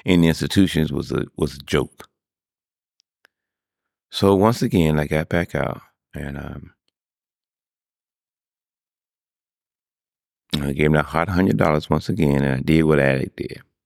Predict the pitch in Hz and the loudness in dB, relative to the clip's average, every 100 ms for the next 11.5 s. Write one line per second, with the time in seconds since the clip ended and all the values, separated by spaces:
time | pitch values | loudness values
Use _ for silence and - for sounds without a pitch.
0 | _ - 67 67 67 - - - - _ | _ -8 -4 -4 -6 -12 -20 -20 -20 _
1 | _ _ _ _ _ - 95 95 95 87 | _ _ _ _ _ -4 2 4 4 2
2 | 82 - 92 85 85 80 73 - 104 98 | 0 2 4 4 4 2 -2 0 2 4
3 | 85 - _ _ _ - 98 98 87 80 | 0 -10 _ _ _ -2 2 4 2 0
4 | _ - 90 85 - 104 - 73 - - | _ -2 0 0 -2 -2 -2 -4 -6 -18
5 | _ _ _ _ _ _ - 82 82 73 | _ _ _ _ _ _ -2 2 2 0
6 | - 87 82 69 - 92 73 78 71 - | 0 0 0 0 0 0 0 -2 -2 -4
7 | 65 - - - 78 78 78 78 76 76 | -8 -8 -10 -6 -2 0 0 -2 -4 -4
8 | 62 - - 82 73 - 57 - - - | -6 -6 -4 -2 -2 -4 -6 -4 -4 -4
9 | - - - _ _ _ _ _ _ _ | -6 -8 -12 _ _ _ _ _ _ _
10 | _ _ _ - 98 92 85 95 95 92 | _ _ _ 0 2 2 2 0 2 2
11 | 101 92 71 60 - | 4 2 -2 -4 -10